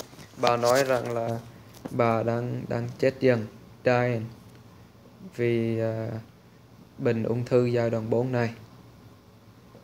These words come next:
Và cái số tiền mà insurance trả cho bà, à, về trong, trong cái vụ mà wildfire này này, là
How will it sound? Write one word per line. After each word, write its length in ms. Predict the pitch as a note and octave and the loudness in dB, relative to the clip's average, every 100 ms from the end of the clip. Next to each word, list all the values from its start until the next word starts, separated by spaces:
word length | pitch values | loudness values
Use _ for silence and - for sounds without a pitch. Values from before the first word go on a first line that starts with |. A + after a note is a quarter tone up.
| - | -18
Và 380 | C3 B2 A#2 A2+ | 0 2 4 2
cái 120 | - | -2
số 240 | A#2+ C3+ | -2 0
tiền 300 | C3+ C3+ C3 A#2 A#2+ | 2 2 2 0 -4
mà 480 | A#2 A2+ A2 A2 A2 - - - - | -2 0 -2 -4 -8 -14 -20 -20 -8
insurance 580 | B2+ B2 B2+ B2+ B2 B2 | -6 -2 2 2 2 -2
trả 200 | A#2 A2 | -2 -2
cho 140 | - A#2+ | 0 2
bà, 320 | B2 A#2 A2 - - - - - - - - - - - - | 4 4 0 -8 -20 -20 -20 -20 -20 -20 -20 -20 -20 -20 -10
à, 300 | A#2 A2+ A2+ A2 | -6 -4 -4 0
về 360 | A#2+ A#2 A2+ A2+ | 4 4 2 0
trong, 320 | A2+ A#2 B2 A#2+ | -2 -2 -2 -2
trong 220 | A#2 A#2+ | -2 0
cái 100 | B2+ | -2
vụ 340 | A#2+ A2+ G#2+ | 2 2 2
mà 400 | A2 A2+ A2+ A2 A2 - - - - | -2 -4 -4 -6 -8 -16 -20 -20 -2
wildfire 800 | A#2+ A#2+ B2 B2 A#2+ A#2+ A#2+ A2+ | 2 4 2 0 0 2 2 2
này 100 | A#2 | -2
này, 120 | A2+ A2+ - - - - - - - | -4 -8 -16 -20 -20 -20 -20 -20 -12
là 360 | A#2+ A#2 A2+ | -6 -4 -4